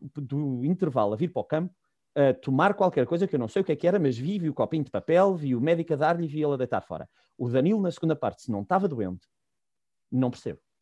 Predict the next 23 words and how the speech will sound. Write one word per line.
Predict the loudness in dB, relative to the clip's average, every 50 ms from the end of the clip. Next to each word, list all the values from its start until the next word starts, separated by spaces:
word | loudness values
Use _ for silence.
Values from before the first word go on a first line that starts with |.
| _ _ _ _ _ _ _ _
Porque | -12 -8 -4 0 2
o |
Danilo | 4 4 4 4 2 2
não | 4 4 4 2
correu, | 2 -2 -4 -4 -4 -6 -12 _ _ _ _ _ _ _ _
fez | -4 -4 0
coisas | 2 2 2 2 0 -2
a | -2
passo, | -2 -2 -4 -4 -2
estava | -2 -2 -2 -2
sempre | -2 -2 -2 0 0
fora | 0 -2 -2
de | -4 -6
sítio, | -10 -12 -12 -12 -14 -16 -16 _ _ _ _ 0
não | 2 4 4 4
tinha | 2 2 2 2
intensidade | 0 0 -2 -4 -2 0 2 2 2 2
nenhuma | 2 0 0 -2 -4 -4
e | 0
vou | 2 2 2
acabar | 2 2 0 -2 -2 -2
com | -4 -4
isso. | -4 -4 -6